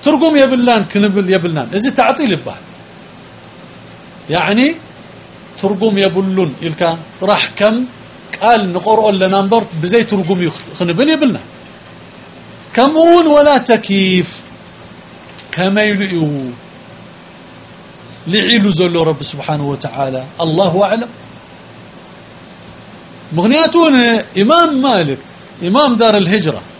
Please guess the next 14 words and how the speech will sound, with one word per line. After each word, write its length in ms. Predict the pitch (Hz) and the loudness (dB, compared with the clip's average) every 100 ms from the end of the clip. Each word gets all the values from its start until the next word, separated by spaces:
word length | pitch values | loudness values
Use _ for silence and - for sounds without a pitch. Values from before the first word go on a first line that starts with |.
| - - - - - - - | -20 -20 -20 -20 -20 -20 -12
سالساي 480 | - 175 202 233 233 | -4 -2 2 2 2
مذهب 360 | 233 226 233 | 2 2 2
يما 200 | 185 156 | 2 -2
الإمام 340 | 165 185 185 185 | -4 -2 -2 -2
مالك. 280 | 160 117 - - - - - - - - - - - | -4 -4 -14 -20 -20 -20 -20 -20 -20 -20 -20 -18 -6
حدا 320 | 233 330 302 | 0 2 2
حتى 300 | 220 233 196 | 0 2 2
تاي 200 | 247 254 | 2 -2
مذهب 240 | 214 269 | -4 -6
حتى 260 | 214 226 220 | -4 -4 -6
تو. 180 | 160 110 - - - - - - - - - - - 220 | -8 -10 -14 -20 -20 -20 -20 -20 -20 -20 -20 -20 -8 -2
رب 220 | 277 349 | 0 0
سبحانه 400 | 349 233 311 285 | -2 0 0 0
وتعالى 600 | 208 175 147 156 175 | 0 -2 -2 0 0